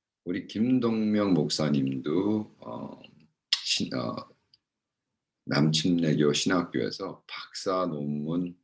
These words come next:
어, 공-, 박사 공부 탁 하고 박사학위 받기 전에 논문만 쓰면 되는데,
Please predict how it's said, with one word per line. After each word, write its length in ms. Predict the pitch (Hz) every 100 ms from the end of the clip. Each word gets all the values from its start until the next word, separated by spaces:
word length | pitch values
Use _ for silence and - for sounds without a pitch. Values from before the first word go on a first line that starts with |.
| _ _ _ _ _
어, 360 | - 64 58 -
공-, 260 | - 76 80
박사 360 | 80 71 92 80
공부 300 | 80 78 76
탁 120 | - - - - - -
하고 440 | 87 80 127 - - _ _ _
박사학위 500 | 62 - 87 78 78
받기 280 | 76 67 69
전에 220 | 71 90
논문만 840 | 85 78 113 135 117 90 73 65 - _ _ _
쓰면 340 | - 104 98
되는데, 580 | 87 65 62 64 107 120